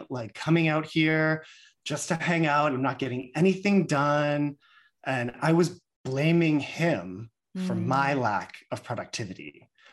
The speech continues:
Speaker 1: And he was like, "Whoa, whoa, whoa, whoa, whoa."
Speaker 2: <laughs> By the way, Alex is, like, very well versed in psychology. So I can
Speaker 1: Yes.
Speaker 2: imagine
Speaker 1: Yeah, yeah,
Speaker 2: that
Speaker 1: yeah,
Speaker 2: this
Speaker 1: yeah.
Speaker 2: conversation
Speaker 1: And he gave me
Speaker 2: was one
Speaker 1: permission
Speaker 2: for
Speaker 1: to
Speaker 2: the
Speaker 1: tell the
Speaker 2: books.
Speaker 1: story. <laughs>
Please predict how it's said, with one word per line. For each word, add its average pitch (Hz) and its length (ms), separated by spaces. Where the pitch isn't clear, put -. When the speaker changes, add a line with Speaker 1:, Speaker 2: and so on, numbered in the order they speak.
Speaker 1:
And 123 80
he 127 80
was 110 120
like, 92 180
"Whoa, 120 260
whoa, 101 240
whoa, 87 220
whoa, 90 340
whoa." - 140
Speaker 2:
<laughs> - 640
By 277 140
the 277 80
way, 254 120
Alex 220 420
is, 247 180
like, 214 260
very 185 440
well 175 220
versed 175 360
in 180 80
psychology. 156 840
So 202 260
I - 200
can 269 180
Speaker 1:
Yes. 240 80
Speaker 2:
imagine 208 460
Speaker 1:
Yeah, 190 80
yeah, - 20
Speaker 2:
that 190 60
Speaker 1:
yeah, 185 80
Speaker 2:
this - 180
Speaker 1:
yeah. 185 140
Speaker 2:
conversation 262 840
Speaker 1:
And 185 120
he 214 220
gave 190 240
me 196 80
Speaker 2:
was 180 100
one 185 80
Speaker 1:
permission 233 280
Speaker 2:
for - 40
Speaker 1:
to 220 60
Speaker 2:
the 226 60
Speaker 1:
tell 214 180
the 180 60
Speaker 2:
books. 160 120
Speaker 1:
story. 143 420
<laughs> - 20